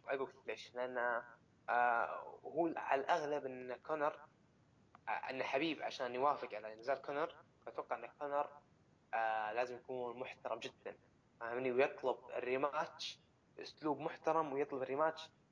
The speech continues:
آه، يعني بخ-، كأنه باخضاع، فهمت؟ يعني، يعني شلون يكون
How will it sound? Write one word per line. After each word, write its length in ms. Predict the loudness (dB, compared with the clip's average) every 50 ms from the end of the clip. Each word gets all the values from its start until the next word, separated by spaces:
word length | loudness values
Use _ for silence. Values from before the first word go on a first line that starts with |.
| _ _ _ _ _ -4
آه، 840 | -2 0 2 2 2 2 2 2 2 0 0 0 0 0 -2 -2 -2
يعني 760 | -4 -6 -4 -2 -2 -2 -2 -4 -6 -8 -6 -6 -6 -8 -8 -10 -14 -10 -8 -8 -8 -6 -4 -2
بخ-، 680 | -2 4 4 6 6 6 6 4 4 4 2 0 -6 -10 -12 -18 -16 0 2
كأنه 280 | 2 4 4 2 0 0 -4 -10 -12 -14 -16 -18 _ _ _ -18 -18 -4
باخضاع، 480 | 0 0 2 4 4 4 4 4 0 -2
فهمت؟ 240 | -2 -2 -2 -4
يعني، 240 | -8 -8 -8 -8 -8 -10 -12 -16 -18 -20 -20 _ _ _ _ -20 -20 -20 -12 -4 -2 -2 -2 -2 -4
يعني 320 | -2 -2 0 0 -2 -4 0
شلون 260 | 2 2 2 2 2
يكون 260 | -2 -6 -10 -12 -12